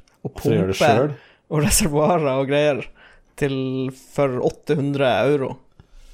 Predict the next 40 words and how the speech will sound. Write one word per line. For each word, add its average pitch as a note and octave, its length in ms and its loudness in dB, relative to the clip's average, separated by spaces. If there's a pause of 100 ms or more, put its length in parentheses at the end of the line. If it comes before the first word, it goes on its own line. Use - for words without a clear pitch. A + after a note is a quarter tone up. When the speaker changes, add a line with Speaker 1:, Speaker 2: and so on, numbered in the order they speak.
(160)
Speaker 2:
Jeg A2+ 100 2
minnes, A#2+ 560 0
jeg, C3 160 2
<laughs> - 1300 -4
jeg C3 180 2
minnes B2 380 0
å B2+ 100 4
huske C3 320 2
at - 40 -6
du A#2 80 -2
hadde A2 480 -2
vannkjøling G2+ 680 0
for A2+ 240 0 (300)
tre G#2 280 0
år G2 160 2
siden, F3 360 0
Speaker 1:
Ja, F#3+ 160 0
Speaker 2:
fire? C3 180 2 (180)
Speaker 1:
ja. E3+ 140 -4 (400)
Fire, F#3+ 340 -2 (380)
tre-fire F3+ 280 0
år D3 80 -4
siden. - 200 -8 (420)
Speaker 2:
Og A#2+ 80 -2
så D3 100 0
stoppet C#3+ 320 -2
du G#2 80 0
med A2 140 -2
det G2+ 80 0 (240)
på A2+ 100 -2
Speaker 1:
Ja. F3 140 0
Speaker 2:
grunn F#2+ 180 -2
av G2 80 0
at F#2+ 60 -4
det G#2+ 60 -2
ble G2 100 0
så F#2+ 100 -4
mye G2 120 -2
grønske? G#2 480 -2 (180)
Speaker 1:
Ja. F3 140 0